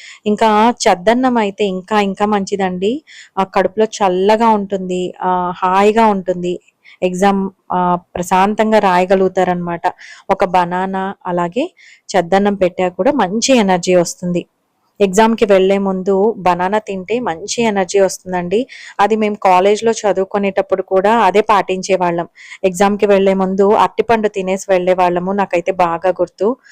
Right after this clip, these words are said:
మేము బీటెక్ చదివేటప్పుడు అలా చేసేవాళ్ళము. ఎందుకంటే obvious-గా హాస్టల్లో ఫుడ్ అంత బాగుండేది కాదండి మాకు అప్పట్లో. So అందుకనేసి ఎనర్జీ కోసం బనానా అయితే తినేసి వెళ్ళేవాళ్ళం.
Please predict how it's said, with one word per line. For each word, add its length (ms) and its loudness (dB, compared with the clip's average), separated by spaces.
మేము 120 0
బీటెక్ 400 2
చదివేటప్పుడు 520 2
అలా 160 4
చేసేవాళ్ళము. 880 2
ఎందుకంటే 640 2
obvious-గా 560 2
హాస్టల్లో 540 2
ఫుడ్ 220 -4
అంత 200 -2
బాగుండేది 520 0
కాదండి 500 0
మాకు 220 -8
అప్పట్లో. 480 -4
So 60 4
అందుకనేసి 680 0
ఎనర్జీ 360 0
కోసం 380 0
బనానా 420 0
అయితే 260 -4
తినేసి 420 -6
వెళ్ళేవాళ్ళం. 580 0